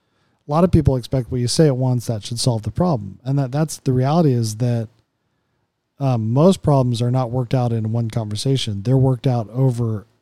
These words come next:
a time period of na-, helping that person navigate the different waypoints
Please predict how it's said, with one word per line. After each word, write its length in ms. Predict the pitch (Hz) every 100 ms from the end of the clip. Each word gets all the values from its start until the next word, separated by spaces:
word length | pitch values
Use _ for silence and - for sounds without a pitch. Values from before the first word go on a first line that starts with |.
| _
a 60 | 123
time 440 | - - 156 156
period 520 | 117 107 87 85 87 - _ _ _ _ _ _ _ _ _ _ _ _ _ _ -
of 240 | 135 113
na-, 280 | 123 131 143
helping 360 | 143 156 143
that 180 | 135 120
person 360 | 135 127 127 123
navigate 600 | 123 135 135 120 117 110 _ -
the 100 | 123
different 380 | 131 127 110
waypoints 840 | 107 131 120 - 107 98 98 -